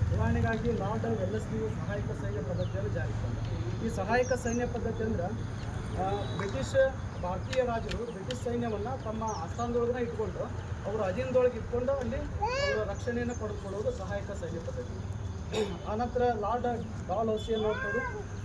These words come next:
ದತ್ತು ಮಕ್ಕಳಿಗೆ ಉತ್ತರಾಧಿಕಾರದ ಹಕ್ಕಿಲ್ಲ ಅನ್ನುವಂಥ ನೀತಿಯನ್ನು ಜಾರಿಗೆ ತಂದ. ಈ ದತ್ತು ಮಕ್ಕಳಿಗೆ ಉತ್ತರಾಧಿಕಾರದ ಹಕ್ಕಿಲ್ಲ ಅನ್ನುವಂಥ ನೀತಿ ಅಂದ್ರೆ ಅನೇಕ, ಆ, ರಾಜ್ಯಗಳು ಬ್ರಿಟಿಷರ ಕೈವಶವಾದವು. ಯಾಕಂತಂದ್ರೆ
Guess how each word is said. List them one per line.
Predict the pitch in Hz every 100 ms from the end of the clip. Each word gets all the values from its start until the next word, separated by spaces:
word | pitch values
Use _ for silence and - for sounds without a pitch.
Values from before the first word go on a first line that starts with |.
| 202
ದತ್ತು | 220
ಮಕ್ಕಳಿಗೆ | 240 233 233 226
ಉತ್ತರಾಧಿಕಾರದ | 220 - 214 220 214 214 202
ಹಕ್ಕಿಲ್ಲ | 196 - 196
ಅನ್ನುವಂಥ | 196 185 185 - 190
ನೀತಿಯನ್ನು | 175 - - -
ಜಾರಿಗೆ | - 427 -
ತಂದ. | - - - - -
ಈ | 220
ದತ್ತು | 208 214 247
ಮಕ್ಕಳಿಗೆ | 247 247 240
ಉತ್ತರಾಧಿಕಾರದ | 233 233 233 226 214 226
ಹಕ್ಕಿಲ್ಲ | 214 214 214 214
ಅನ್ನುವಂಥ | 214 208
ನೀತಿ | 214 202 208 220
ಅಂದ್ರೆ | 214 170 208 - - -
ಅನೇಕ, | - 247 381 554 - - - - - -
ಆ, | 190 381 180 175 170 165 - - - - -
ರಾಜ್ಯಗಳು | 208 - 508 494 539
ಬ್ರಿಟಿಷರ | - 185 233 220
ಕೈವಶವಾದವು. | 226 214 208 208 - 170 - - -
ಯಾಕಂತಂದ್ರೆ | 180 233 254 254 208 214